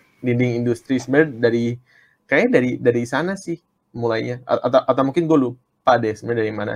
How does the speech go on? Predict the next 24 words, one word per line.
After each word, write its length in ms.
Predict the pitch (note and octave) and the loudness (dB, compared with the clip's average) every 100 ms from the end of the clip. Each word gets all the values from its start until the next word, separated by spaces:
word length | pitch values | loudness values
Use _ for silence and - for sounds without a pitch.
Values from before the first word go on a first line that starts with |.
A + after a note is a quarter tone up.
| G#2 | -4
Cuman, 320 | C3 D3+ D3+ _ _ _ _ B2 | -2 -2 -6 _ _ _ _ 4
eh, 240 | A#2+ - _ _ _ | 4 2 _ _ _
dinding 240 | C3 B2 B2 | 0 2 0
industri 240 | B2 E3+ | 0 2
juga 160 | C3 A#2+ | 4 4
muncul 400 | A#2 A#2+ B2+ A#2+ | 4 0 4 6
lagi 320 | A2 C3 C#3+ | 6 4 2
di 160 | A#2 | 0
periode 400 | A2+ A2+ A2 G#2+ | -2 0 -2 -2
gue. 240 | G#2 G#2 G#2+ C3 - | -4 0 0 -2 -10
Sebelumnya 400 | _ - A#2 C3 | _ -6 -4 0
kayaknya, 320 | A#2+ C3+ C3 B2 _ | 0 2 -2 -6 _
yang 160 | A#2+ A2 | -4 -2
sebelumnya 400 | - A#2 A#2 C3 | -6 -8 -4 0
nggak 120 | A2+ G#2 | 0 0
ada. 180 | G2+ A#2+ - _ _ _ _ - | 0 0 0 _ _ _ _ -8
Intinya 320 | B2 B2+ C3 | -4 -2 -2
sih, 320 | B2+ E3+ - _ _ _ | 2 2 2 _ _ _
waktu 320 | B2 A#2+ A#2 | 2 2 2
itu 160 | A#2+ C3 | -4 -2
kan 320 | E3+ F3 D#3+ | -2 -2 -4
kalau 640 | - A2+ A2+ A2 A2 A2+ | -2 0 2 2 0 -2
ngomongin 560 | A#2+ A2+ A2+ A2 A2 G#2+ | -6 -4 -4 -6 -6 -8
pas 320 | - A2 - | -4 -6 -6